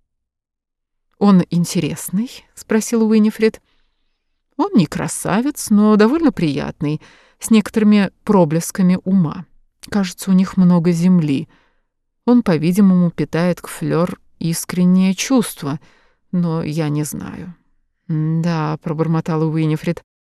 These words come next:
«трудный вопрос. Я всегда считала, что самое лучшее — ничего не делать.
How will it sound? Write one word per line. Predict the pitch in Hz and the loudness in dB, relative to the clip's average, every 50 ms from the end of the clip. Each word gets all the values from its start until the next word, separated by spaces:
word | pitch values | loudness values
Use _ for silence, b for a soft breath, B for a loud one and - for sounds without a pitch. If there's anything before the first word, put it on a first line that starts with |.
| _ _ _ - | _ _ _ 0
«трудный | 240 220 226 226 202 226 233 240 240 | 2 4 4 6 6 8 8 8 6
вопрос. | 233 269 254 - - 247 185 143 180 - - - - - _ _ _ _ _ _ _ _ _ _ _ _ _ _ _ _ _ - | 4 2 -2 -2 -2 -2 -2 -2 -4 -6 -10 -10 -12 -14 _ _ _ _ _ _ _ _ _ _ _ _ _ _ _ _ _ -2
Я | - 190 196 196 | 2 2 2 2
всегда | - - 208 180 170 202 | 0 -2 -2 0 0 0
считала, | 196 - - 196 185 - 214 220 214 196 190 | -2 -2 -6 -6 -4 -2 0 0 0 0 -2
что | - - - - 175 175 180 175 _ _ _ _ _ _ _ _ _ _ _ | -4 -6 -6 -2 0 0 0 0 _ _ _ _ _ _ _ _ _ _ _
самое | - - - 196 185 185 180 180 175 175 | -8 -2 2 4 4 6 6 6 4 4
лучшее — | 180 226 240 247 - - - - 185 175 160 - - _ _ _ _ - | 2 2 0 -2 -4 -6 -4 -2 -2 -2 -4 -4 -8 _ _ _ _ 2
ничего | 180 190 190 175 - - 185 175 190 | 4 6 6 4 4 0 -2 2 2
не | 190 196 208 | 4 4 4
делать. | 175 151 151 - - 185 - - - - | 2 0 -4 -6 -8 -12 -14 -14 -16 -16